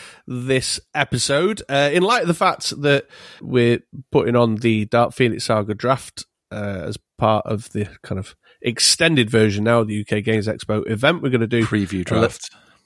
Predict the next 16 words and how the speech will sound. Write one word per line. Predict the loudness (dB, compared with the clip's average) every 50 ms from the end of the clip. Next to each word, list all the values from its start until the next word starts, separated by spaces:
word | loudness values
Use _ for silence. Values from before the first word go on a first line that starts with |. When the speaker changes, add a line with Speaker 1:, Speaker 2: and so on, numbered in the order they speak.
| -4
Speaker 1:
a | -2
little | 0 0 2 2
<laughs> |
segment | 2 2 2 2 2 2 2 2 2 2 2 0 2
around | 2 4 4 4 4 4 4 2 0 -2 -2 -4 -6 -6
drafting | -2 0 0 0 0 -2 0 2 2 2 2 0 -4 -12 -20 -20 -12 -4
and | 0 0 0 0 0 -2
the | -2 -2
drafting | 0 0 0 0 0 -2 -2 -2 0
of | 2 0 0 2 0
the | 0
set. | 0 0 2 2 2 2 2 -2 _ -20 -20 -18 -18 -18 -10 -2
Uh, | 2 2 4 4 4 4 4
and | 2 2 4
then | 4 2 0
just | 0 0 0 0 0 -2 -4